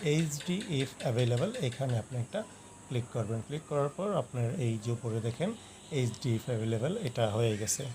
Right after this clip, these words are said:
তো আপনার সেটিংসের কাজ শেষ। এই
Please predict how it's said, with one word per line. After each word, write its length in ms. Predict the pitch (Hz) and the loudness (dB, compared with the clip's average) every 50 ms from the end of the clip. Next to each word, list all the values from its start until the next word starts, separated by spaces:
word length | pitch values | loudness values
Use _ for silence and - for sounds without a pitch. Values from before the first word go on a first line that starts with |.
| - - - | -10 -6 -2
তো 60 | 127 | -2
আপনার 240 | 120 120 - 127 123 | -2 0 2 2 2
সেটিংসের 520 | 123 - 143 127 120 135 123 - - 131 117 - | 2 2 0 0 2 0 0 2 2 0 0 0
কাজ 180 | 131 120 120 - | -2 -4 -4 -2
শেষ। 360 | - - 156 175 180 - - - - - - - - - - - | 0 2 2 4 2 0 -2 -4 -10 -16 -18 -18 -18 -18 -12 -6
এই 220 | - 147 139 143 | -4 -2 -2 -2